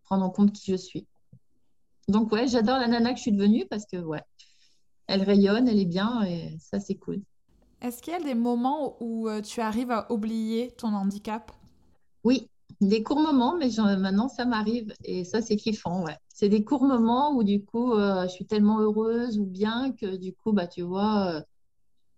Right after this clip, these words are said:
Speaker 1: j'oublie. Même en marchant, tu vois, si je suis avec quelqu'un avec qui je discute bien ou voilà, bah, j'oublie. Et ça, ça fait du bien.
Speaker 2: Et c'est vrai qu'on a, qu'on en a pas par-, enfin, j'ai pas posé la question avant,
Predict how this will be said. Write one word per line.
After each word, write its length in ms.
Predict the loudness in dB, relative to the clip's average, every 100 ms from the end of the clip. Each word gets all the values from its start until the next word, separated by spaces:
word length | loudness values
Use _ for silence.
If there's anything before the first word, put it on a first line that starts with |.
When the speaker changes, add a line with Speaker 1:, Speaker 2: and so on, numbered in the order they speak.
| _ _ _ _ _ _ _ _ _ -2
Speaker 1:
j'oublie. 440 | 2 4 4 4
Même 260 | 4 6 6
en 60 |
marchant, 460 | 6 2 -2 -2 -2
tu 140 | -2
vois, 260 | -4 -2 -2
si 160 | -4
je 40 | -6
suis 100 | -6
avec 120 | -4
quelqu'un 260 | -4 -4 -4
avec 180 | -6
qui 120 | -8 -10
je 60 |
discute 420 | -10 -10 -6 -4
bien 640 | 0 2 4 4 4 4 4
ou 120 | 4
voilà, 280 | 2 0 0
bah, 140 | 0
j'oublie. 400 | 0 -2 -2 -4 -8 _ _
Et 40 | -14
ça, 200 | -6 -6
ça 140 | -4
fait 160 | -6 -4
du 100 | -4
bien. 200 | -4 -8 _ _ _ _ _ _ _ _ _ _ _ -20 -20 _ -8
Speaker 2:
Et 40 |
c'est 140 | -6
vrai 140 | -6 -4
qu'on 220 | -2 0
a, 420 | 2 2 0 -2
qu'on 280 | -2 -2 0
en 180 | 0 -2
a 80 | -4
pas 180 | -4 -4
par-, 360 | -2 -2 -4 -6
enfin, 240 | -4 -2
j'ai 160 | -2 -2
pas 140 | -2
posé 260 | -2 -2 -2
la 140 | -2
question 440 | -4 -8 -4 -2
avant, 340 | 0 -2 -4